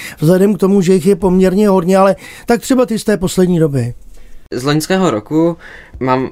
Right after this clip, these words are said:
Speaker 2: úspěch v soutěži Concorso Musicale Palmanova, což je vlastně soutěž v jednom italském městě, kam jsme právě se na jaře vydali, právě s paní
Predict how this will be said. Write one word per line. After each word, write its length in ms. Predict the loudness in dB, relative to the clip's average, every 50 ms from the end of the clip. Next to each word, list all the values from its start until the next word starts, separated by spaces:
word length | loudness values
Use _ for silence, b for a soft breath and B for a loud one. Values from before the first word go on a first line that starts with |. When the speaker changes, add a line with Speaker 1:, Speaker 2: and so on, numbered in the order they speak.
| -10 -10
Speaker 2:
úspěch 420 | -10 -10 -6 -4 -2 -2 -2 -4
v 120 | -8 -12
soutěži 760 | -8 -6 -4 -4 -4 -4 -6 -6 -4 -2 0 0 0 0 -2 -4 -6 -6
Concorso 800 | -4 -4 -4 -4 -6 -4 -4 -4 -4 -4 -4 -2 -2 0 0 0
Musicale 640 | -2 -2 -2 -4 -6 -4 -4 -2 0 0 0 -2 -4 -8 -6 -4
Palmanova, 680 | -4 -4 -4 -4 -6 -6 -6 -6 -6 -6 -6 -8 -8 -10
což 360 | -12 -12 -12 -12 -12 -12 -10
je 100 | -8 -6
vlastně 380 | -4 -6 -6 -6 -6 -6 -6 -4
soutěž 640 | -4 -4 -4 -4 -4 -4 -4 -4 -6 -10 -12 -14 B B B B B
v 40 | -4
jednom 320 | -2 0 0 0 -2 -2 -4 -8
italském 640 | -10 -8 -4 -4 -4 -4 -4 -6 -6 -4 -4 -4 -4
městě, 680 | -4 -4 -4 -4 -6 -8 -6 -4 -2 -2 -2 -4 -6 B B B B B B B B
kam 160 | B -8 -6
jsme 200 | -6 -4 -4 -4
právě 340 | -2 -2 -2 0 0 -2 -2
se 300 | -4 -2 -2 -2 -2 -4 -6 -14 -18 -18 -12 -8
na 100 | -4 -2
jaře 260 | 0 0 0 0 0
vydali, 500 | -2 -2 0 0 0 0 2 0 -2 -2 -4 -8 -18 -10 -6
právě 280 | -2 -2 0 -2 -2
s 60 | -4 -4
paní 300 | -4 -2 -2 -4 -6